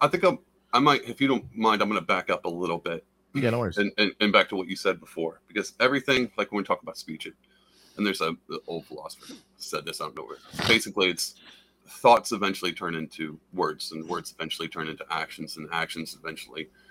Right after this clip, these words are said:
Speaker 1: it steamrolls downhill. But it all starts from a single thought. And so the idea of if a thought gives birth to speech, and then speech gives birth to actions, and actions gives birth to consequences, hypothetically. Um, how do we keep from the bad ones,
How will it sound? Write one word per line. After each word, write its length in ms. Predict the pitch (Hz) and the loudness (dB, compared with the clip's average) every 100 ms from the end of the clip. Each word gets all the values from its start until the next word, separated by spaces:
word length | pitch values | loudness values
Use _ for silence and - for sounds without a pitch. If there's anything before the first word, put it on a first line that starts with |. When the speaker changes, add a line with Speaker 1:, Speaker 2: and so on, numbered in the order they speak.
| _ | _
Speaker 1:
it 120 | - - | -4 -2
steamrolls 580 | - 110 95 82 80 | 4 4 6 2 0
downhill. 480 | - 78 73 80 67 | -2 -4 -4 -6 -6
But 80 | 85 | 4
it 60 | 98 | 8
all 120 | 143 | 8
starts 320 | - 104 98 | 8 4 4
from 180 | - 80 | 0 -4
a 40 | |
single 260 | - 73 - - | -6 -10 -8 -6
thought. 220 | 78 - _ _ _ _ _ _ | -6 -10 _ _ _ _ _ _
And 100 | 107 | 4
so 140 | 120 113 | 6 6
the 140 | 117 | 6
idea 240 | 123 139 | 6 6
of 100 | 113 - | 2 0
if 120 | 104 | -2
a 80 | 104 | -2
thought 400 | - 123 123 - _ - 98 | 4 8 8 6 _ -8 -2
gives 200 | 95 - | -2 2
birth 300 | 104 87 - | 2 2 -2
to 100 | 85 | -10
speech, 340 | - 82 85 | -8 -8 -6
and 100 | 82 | -8
then 100 | 82 | -8
speech 400 | - 90 87 - - | -6 -6 -6 -8 -8
gives 160 | 85 | -6
birth 220 | - 85 | -4 -6
to 100 | 78 | -4
actions, 420 | 82 82 - 85 82 | -4 -4 -6 -8 -6
and 80 | 90 | 0
actions 380 | 90 - 87 - | 0 -2 -8 -6
gives 240 | 87 82 | -6 -6
birth 340 | _ 78 76 | _ -6 -4
to 180 | - 76 - _ | -8 -10 -12 _
consequences, 760 | - 76 73 - - - - - _ | -4 -4 -6 -16 -18 -16 -18 -18 _
hypothetically. 520 | - _ - _ - _ _ _ - _ _ 92 | -20 _ -20 _ -20 _ _ _ -20 _ _ 4
Um, 200 | 87 82 | 6 6
how 120 | 123 | 6
do 80 | 120 | 4
we 100 | 104 | 2
keep 280 | - 113 - | 0 0 2
from 180 | 101 | 2
the 100 | 95 | 2
bad 340 | 80 98 95 90 | 2 6 8 6
ones, 420 | 90 80 - - | 2 0 -2 -2